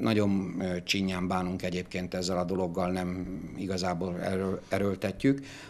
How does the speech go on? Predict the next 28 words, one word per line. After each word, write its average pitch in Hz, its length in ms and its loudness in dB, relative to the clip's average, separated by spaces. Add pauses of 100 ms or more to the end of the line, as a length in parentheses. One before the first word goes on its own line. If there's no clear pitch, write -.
A 98 60 0
legszükségesebb 90 1000 0
esetekben 87 580 -2
lépjük 90 340 -2
csak 90 200 -2
ezt 90 220 -2
meg. 120 280 4 (340)
Hát - 120 -2
ilyen 117 180 10
szükséges 101 640 4
eset 98 400 0
volt 92 240 0
például 90 360 0
most 87 260 -4
ez 80 100 -8
a, 87 120 -6 (220)
ö, - 60 -4 (220)
hatalmas 85 520 -2
esőzéssel 85 640 -2
járó 87 400 -4 (340)
július 87 480 0
és - 360 -2
augusztus. 110 640 2 (400)
Ezek 135 260 8
plusz 104 240 4
kiadásokat, 87 840 0
ö, - 60 -6 (200)
jelentettek. - 880 -6